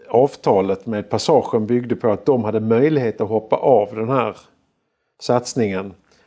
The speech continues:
vid ett par givna punkter under det här året om inte vi hade uppnått tillräckligt många besökare.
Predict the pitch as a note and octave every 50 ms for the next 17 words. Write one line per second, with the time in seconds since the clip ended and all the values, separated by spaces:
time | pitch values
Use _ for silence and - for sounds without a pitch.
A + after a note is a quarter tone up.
0 | _ _ - A#2+ A#2 A2 - - - C3+ A#2+ A2 A2 A2+ A#2 A#2+ C3 B2+ C3 B2
1 | G#2 - - - B2+ B2 D3 C#3 - - A#2+ G#2+ G#2+ G#2 A2 A#2+ C3 C#3 B2+ A2+
2 | A2+ G#2 G#2+ G2+ G#2 - - - B2 A#2 A#2 A#2+ A#2+ C#3 A2+ G#2+ G2+ G2 - -
3 | B2+ B2 - - - A#2+ A2 - - - - - B2 A#2+ A#2+ A2+ A2 G2 - A2
4 | - - A#2 G#2+ A2+ A#2+ B2+ G2 G#2 - - - F3+ - A2+ - _ - - -
5 | - A2+